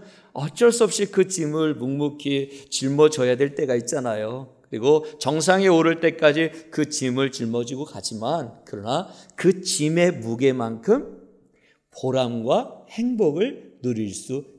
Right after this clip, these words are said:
있다는 거예요. 예. 우리 수험생들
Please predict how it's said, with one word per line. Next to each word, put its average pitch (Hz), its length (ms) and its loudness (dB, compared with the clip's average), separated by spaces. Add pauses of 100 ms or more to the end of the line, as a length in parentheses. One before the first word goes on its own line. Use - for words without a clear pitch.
있다는 104 540 0
거예요. - 720 -20 (380)
예. 104 340 -14 (1040)
우리 120 160 0
수험생들 120 880 0